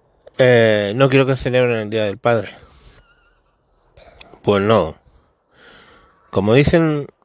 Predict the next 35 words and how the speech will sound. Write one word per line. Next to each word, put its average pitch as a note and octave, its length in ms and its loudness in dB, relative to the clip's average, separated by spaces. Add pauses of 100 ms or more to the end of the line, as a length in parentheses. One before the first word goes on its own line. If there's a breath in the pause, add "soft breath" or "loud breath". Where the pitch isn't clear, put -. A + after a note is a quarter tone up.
vamos, A#2+ 300 -4
yo G2+ 240 -4
es G#2 80 -8
que - 120 -6
lo G#2 80 -2
he G2+ 40 -2
oído G2+ 320 -6
en G2+ 100 -8
el G2 140 -8
ámbito F#2+ 380 -8
latino. F#2+ 480 -6 (1120 loud breath)
Padre D#3 540 2 (120)
no C3 180 0
es C3+ 100 -4
el C#3 240 0
que A#2 280 2
concibe, G2+ 640 -2 (920 loud breath)
padre C3+ 300 4
es D3 120 -4
el C3+ 140 -4
que G2+ 200 -4
cría. C#3 420 0 (1080 loud breath)
Y F#2+ 200 -8
yo, A2 180 0
pues B2 180 -2
bueno, C#3+ 300 0
soy C3+ 300 2
eso B2 240 -2
para G2+ 240 -4
mis F2 240 -12
hijos. - 260 -12 (1300 loud breath)
Mm, G#2 260 -8 (920 loud breath)
no B2+ 160 2
lo G2+ 120 0
sé, C#3 240 -2